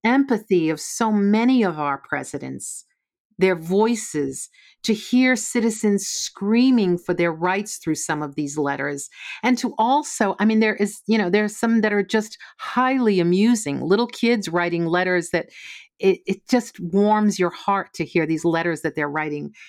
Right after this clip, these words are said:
to some of our presidents. So the piece felt important this year, um, because obviously we're in a presidential election year, and I have to say, it felt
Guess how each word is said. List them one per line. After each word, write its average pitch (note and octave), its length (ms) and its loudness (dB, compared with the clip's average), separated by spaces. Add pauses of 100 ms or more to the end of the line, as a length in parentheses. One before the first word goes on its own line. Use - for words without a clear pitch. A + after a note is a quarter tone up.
(160)
to F3 80 -4
some D#3+ 240 -4
of D3 120 -8
our C#3 120 -2
presidents. C3 760 -10 (380)
So A#3+ 300 0
the A#3 180 2
piece - 720 -2 (200)
felt A#3 460 -2
important A3 540 -2
this - 280 -6
year, C3+ 300 -8 (320)
um, D#3 600 -4
because F3+ 600 -4
obviously F#3 400 -2
we're F3+ 160 0
in F3 60 0
a F3 40 -4
presidential F3 720 -2
election E3+ 460 -4
year, F3+ 200 2
and E3+ 100 -2
I E3+ 100 -2
have F#3 340 -6
to G#3 100 -4
say, F3 560 -4 (760)
it F3+ 100 0
felt G#3+ 360 -2